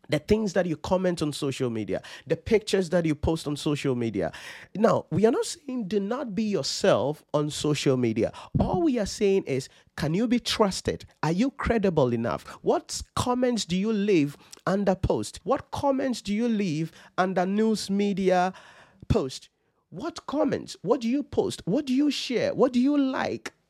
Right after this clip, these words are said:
What is your attitude online? What is your profile online? On LinkedIn, on Facebook, on Twitter, on TikTok? What are you posting online?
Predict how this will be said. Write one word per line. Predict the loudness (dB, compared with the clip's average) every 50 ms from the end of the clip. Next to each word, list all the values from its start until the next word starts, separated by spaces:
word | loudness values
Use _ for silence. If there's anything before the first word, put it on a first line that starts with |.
| _ _
What | 0 0 2 2
is | 2 0 0 -2
your | -4 -4 -2 -4 -6
attitude | -6 -6 -8 -8 -6 -2 -2 -2 -2 0
online? | 0 0 2 2 0 -2 -6 -10 -16 -12
What | _ -6 -6 -4
is | -2 -2
your | -2 -2
profile | 0 _ -4 0 0 -2 -2 0 0 0 2 2 2 4
online? | 4 4 4 6 4 4 2 2 -2 -4 -10 -14 -4 -2
On | 0 0 2 2
LinkedIn, | 2 2 0 0 -2 -2 0 0 0 -2 -4 -10 -8 -2
on | -2 0 0
Facebook, | -2 2 4 4 4 4 2 -2 0 0 0 0 -2 -4 -12 -20 -20 -20 _ _ _ _
on | 2 2 2 2 -4 -6 _ _
Twitter, | 2 4 4 4 4 4 0 -2 -2 -4 -12 _ _ -4 -2
on | -2 -2 -2 -2
TikTok? | -2 -2 -2 -2 _ 0 0 0 0 -6 -16 _ _ _ _
What | -8 -4 -2 -2 0 0 0
are | 0 0 2
you | 2 2 2
posting | 0 -4 -6 -2 -2 -2 -2 0 0 0 2 2
online? | 2 2 2 2 2 0 -2 -4